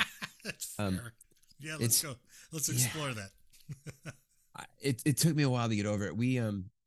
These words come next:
Speaker 2: 'cause we were, we were medevacing a, we had one of, one of the time we were medevacing a four-year-old kid, and, um, and we were medevacing in Hawaii, and, and, um,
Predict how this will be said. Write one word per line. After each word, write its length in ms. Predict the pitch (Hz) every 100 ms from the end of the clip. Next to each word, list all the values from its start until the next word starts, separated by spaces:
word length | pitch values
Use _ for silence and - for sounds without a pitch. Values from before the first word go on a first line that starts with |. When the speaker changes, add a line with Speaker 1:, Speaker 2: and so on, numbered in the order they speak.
| -
Speaker 2:
'cause 100 | 107
we 140 | 127
were, 120 | 104 - - 92
we 100 | 107 107
were 20 |
medevacing 500 | 110 120 107 95 92
a, 100 | 90 -
we 120 | 180
had 120 | 92 -
one 180 | 104 104
of, 160 | 95 -
one 140 | 101
of 60 | 95
the 60 |
time 140 | 95 92
we 80 |
were 60 | 92
medevacing 480 | 92 95 90 85 82
a 60 |
four-year-old 500 | - 98 92 85 80
kid, 320 | - 90 78 78 - - - _ _ -
and, 180 | 92 85
um, 300 | 80 78 - - _ _ _ _ _ _ _ _
and 400 | 92 87 82 80 - _ _ _
we 100 | 101
were 100 | 98 92 _
medevacing 420 | 78 110 117 113 107
in 140 | 98
Hawaii, 640 | 90 85 80 80 78 87 - _ _ _
and, 460 | 90 82 78 64 - _
and, 240 | - 92 87
um, 280 | 82 73